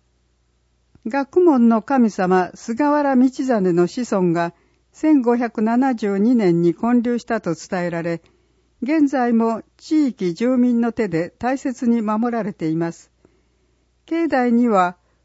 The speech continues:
大楠や大イチョウの古木がそびえ立ち、四季折々に美しく変化します。写真が掲載されています。詳しいことは、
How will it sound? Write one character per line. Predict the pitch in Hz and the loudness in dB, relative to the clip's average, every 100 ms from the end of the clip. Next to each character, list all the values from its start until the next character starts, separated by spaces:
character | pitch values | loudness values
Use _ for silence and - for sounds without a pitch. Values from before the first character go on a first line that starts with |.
| _ | _
大 | 226 294 320 277 | -2 0 0 -2
楠 | 285 - 247 | -6 -6 -2
や | 247 233 - | -2 -2 -2
大 | 220 302 | -2 2
イ | 320 | 0
チ | 311 240 | 0 0
ョ | 185 | 2
ウ | |
の | 165 | 0
古 | 151 190 240 | -2 -4 -4
木 | - | -2
が | 233 226 | -2 -2
そ | - 208 | -4 -4
び | 214 | -4
え | |
立 | 196 214 | -4 -8
ち、 | 208 156 165 _ _ _ _ | -6 -6 -8 _ _ _ _
四 | - 302 294 | -10 -8 -6
季 | 247 240 | -6 -6
折 | 196 226 269 | -4 -2 -2
々 | 262 247 | 0 0
に | 240 233 233 226 - | 0 0 0 -2 -8
美 | 226 233 - - 285 | -10 -10 -10 -8 -8
し | - | -8
く | 170 151 185 | -6 -6 -4
変 | 240 233 | -4 -4
化 | 165 | -6
し | - 170 | -8 -8
ま | 175 | -8
す。 | - _ _ _ _ _ _ _ _ _ _ _ _ _ _ _ | -12 _ _ _ _ _ _ _ _ _ _ _ _ _ _ _
写 | _ - 262 | _ -6 -6
真 | - 302 285 | 2 4 4
が | 277 262 | 2 -2
掲 | 277 226 | -4 -2
載 | 208 185 | -4 -6
さ | 190 | -6
れ | 165 | -6
て | 175 | -2
い | 160 | 0
ま | 165 165 | 0 -4
す。 | - _ _ _ _ _ _ _ _ _ _ _ _ _ _ | -12 _ _ _ _ _ _ _ _ _ _ _ _ _ _
詳 | 302 311 339 | -4 -2 0
し | 349 | 0
い | 302 | 0
こ | 262 | -2
と | 262 220 | -2 0
は、 | 190 175 | 2 0